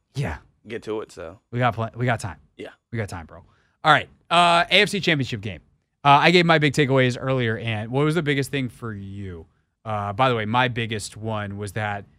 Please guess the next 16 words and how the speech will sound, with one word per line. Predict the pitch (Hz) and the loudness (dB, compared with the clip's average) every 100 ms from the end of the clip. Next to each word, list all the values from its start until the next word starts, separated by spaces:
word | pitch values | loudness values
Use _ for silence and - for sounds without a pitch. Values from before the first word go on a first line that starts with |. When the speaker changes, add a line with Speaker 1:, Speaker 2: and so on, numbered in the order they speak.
| _ _ _ | _ _ _
Speaker 1:
like, | 107 87 | -10 -10
people | - 135 123 | -8 -6 -4
need | 113 | -4
to | 104 | -6
realize | 107 107 104 92 | -6 -6 -6 -8
the | 98 | -12
Chiefs | - 113 - | -8 -8 -8
are | 113 | -10
a | 101 95 | -10 -12
defensive | 98 117 139 131 127 120 117 101 | -10 -4 -2 -2 -2 -4 -6 -8
football | 113 98 95 | -8 -8 -12
team, | - 92 87 | -12 -18 -14
and | 95 | -14
I | |
thought | 98 110 95 | -8 -8 -8
that | 101 104 87 - | -8 -10 -10 -16